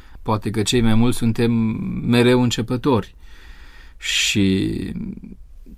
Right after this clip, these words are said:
nu putem să ne oferim lumii ca o normă, ca o, ca un far călăuzitor. Ar fi o mândrie din partea noastră a monahilor să ne propunem bisericii și lumii:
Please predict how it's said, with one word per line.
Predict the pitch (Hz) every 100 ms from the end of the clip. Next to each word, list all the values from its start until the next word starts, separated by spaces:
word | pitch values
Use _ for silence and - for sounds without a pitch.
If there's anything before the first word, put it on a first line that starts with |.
| - - - -
nu | 123 135
putem | 143 - - 147
să | 123 139
ne | 127
oferim | 127 110 - 120 120 113
lumii | 113 107 101
ca | - 110
o | 104
normă, | 110 123 107 98 98
ca | 95 107
o, | 101 104 92 - - - - - - - - - - - - -
ca | -
un | 110 104
far | - - 139 139 117
călăuzitor. | - 117 113 110 104 110 - 123
Ar | 104 101
fi | -
o | 110
mândrie | 107 104 127 185 135
din | 95 95
partea | - 95 -
noastră | 92 73 - -
a | -
monahilor | - - 113 - 82
să | -
ne | 107 101
propunem | 98 92 120 110 98
bisericii | 95 90 104 113 101 -
și | - -
lumii: | 95 113 104 92